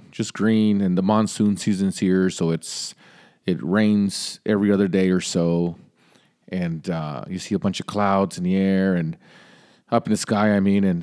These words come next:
it just looks really nice, right? But it got me thinking, it's like, how much, how much water does farming require? Because it looks so green and so nice. And I was thinking about the grass that I have at home,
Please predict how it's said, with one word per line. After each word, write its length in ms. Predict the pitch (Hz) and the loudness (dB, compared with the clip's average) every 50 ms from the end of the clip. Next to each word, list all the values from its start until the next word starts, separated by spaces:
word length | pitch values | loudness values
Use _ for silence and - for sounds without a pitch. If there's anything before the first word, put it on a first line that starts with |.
| 92 - | -4 -6
it 20 | 98 | -4
just 240 | 92 123 120 - 135 | -2 -2 -2 0 0
looks 260 | 139 - - - - - | -2 -2 -4 -10 -8 -2
really 220 | 131 151 165 156 | 0 2 4 4
nice, 340 | 151 156 127 98 87 - - | 4 4 2 2 0 0 0
right? 160 | 87 90 214 220 - - - - - - - _ _ _ _ _ _ - - _ _ _ _ _ _ - - | 0 0 0 0 -4 -10 -20 -20 -20 -20 -20 _ _ _ _ _ _ -20 -20 _ _ _ _ _ _ -6 0
But 160 | - 120 117 | 2 4 4
it 60 | 123 | 4
got 180 | - 165 170 156 | 4 2 2 2
me 100 | 135 113 | 2 0
thinking, 580 | - - 113 120 113 - 90 87 85 85 - - | 0 2 0 0 0 -2 -2 -2 -2 -2 -6 -8
it's 160 | - - - 120 | -12 -8 -4 -4
like, 100 | 110 - | -2 0
how 100 | 147 175 | 0 2
much, 440 | 214 233 196 - - - - - - _ _ _ _ _ _ | 2 0 0 -2 -8 -12 -14 -16 -20 _ _ _ _ _ _
how 120 | - 170 | -2 0
much 220 | 214 254 - - 131 | 0 0 -2 -4 -4
water 380 | 98 95 92 98 107 104 104 | -2 0 2 2 4 2 2
does 340 | 87 95 92 90 - - - | 2 2 0 -2 -2 -6 -10
farming 500 | - - 110 98 95 98 95 92 90 82 | -8 -4 -2 0 0 0 0 0 0 -2
require? 680 | 82 90 87 - - 85 87 90 85 76 78 82 - _ _ _ _ _ _ _ _ _ _ _ _ _ _ _ _ _ _ _ _ _ - | -2 -4 -4 -4 -4 -4 -2 -2 -2 -4 -6 -8 -12 _ _ _ _ _ _ _ _ _ _ _ _ _ _ _ _ _ _ _ _ _ -6
Because 300 | 120 - - 117 98 110 | -6 -4 -4 -4 -4 0
it 20 | |
looks 220 | 110 131 135 - - | 0 0 0 -2 -2
so 180 | - 156 131 | 0 0 0
green 260 | 107 92 104 110 113 | 2 0 0 0 0
and 140 | 107 98 92 | 0 -2 -2
so 160 | - - 113 | -2 -2 0
nice. 460 | 98 90 90 90 87 85 82 - - 92 | 0 0 0 0 0 -2 -4 -4 -6 -4
And 100 | 104 113 | -2 -2
I 40 | |
was 120 | 113 107 - | -2 -2 -4
thinking 240 | - 131 120 139 120 | -6 -6 -4 -4 -4
about 240 | 107 98 101 95 | -2 0 0 -2
the 60 | - 87 | -2 -2
grass 260 | - 98 98 90 - | -2 -2 -2 -2 -4
that 100 | - 90 | -2 -2
I 120 | 127 151 | -2 0
have 160 | 131 110 80 | 0 -2 -2
at 100 | 78 78 | -4 -4
home, 300 | 82 85 80 80 85 87 | -4 -4 -4 -4 -4 -8